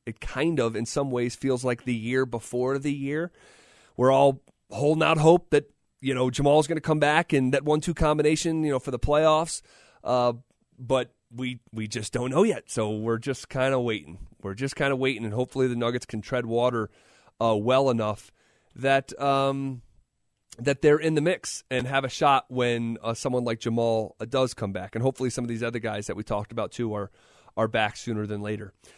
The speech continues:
Uh, the Nuggets, at the time of recording, are still smack dab right in that fifth seed at, uh, eighteen and seventeen record, with the Mavs right on their heels and, uh, just a, a few games behind the Memphis Grizzlies, who are coming off an,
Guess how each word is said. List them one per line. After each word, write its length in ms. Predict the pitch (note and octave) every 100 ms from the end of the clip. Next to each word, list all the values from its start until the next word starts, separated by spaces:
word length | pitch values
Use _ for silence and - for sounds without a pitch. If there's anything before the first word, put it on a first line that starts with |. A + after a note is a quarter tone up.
| _ -
Uh, 160 | C3
the 120 | B2+ C3+
Nuggets, 380 | D3 D#3 D#3
at 120 | C#3 C3+
the 60 |
time 260 | - C#3+ D3
of 60 |
recording, 440 | C3+ - C#3+ D#3 D#3
are 100 | B2
still 320 | - C#3+ C3+
smack 380 | - C#3+ C3 -
dab 320 | C3 C3 B2+
right 100 | C3
in 80 | C3
that 140 | B2
fifth 280 | - D#3+ D3+
seed 420 | - D3+ C#3+ G3+
at, 120 | - -
uh, 180 | A2+ G#2+ -
eighteen 420 | D3+ - D#3 D3
and 100 | C3+
seventeen 460 | C#3+ C3 C3+ C#3+ B2+
record, 360 | C3 - D3
with 140 | B2+ A#2+
the 60 |
Mavs 440 | A2+ B2 C3 B2+ B2
right 180 | B2+
on 100 | B2
their 120 | A#2+ G#2
heels 400 | C#3+ D3 C#3 - _ - _
and, 340 | - B2+ A#2+ A#2
uh, 220 | A2+ A2
just 320 | A2+ C#3 -
a, 180 | B2+ A#2+
a 60 | G#2+
few 220 | - C3
games 260 | B2+ B2+
behind 320 | B2 A#2 A#2+ A#2
the 60 |
Memphis 380 | A2+ A#2 - A2
Grizzlies, 580 | - B2+ A#2 A2 A2 -
who 160 | A#2+
are 180 | A2+ G#2+ - _ _ _ -
coming 240 | D#3+ D3
off 240 | C3 A#2+ -
an, 160 | G#2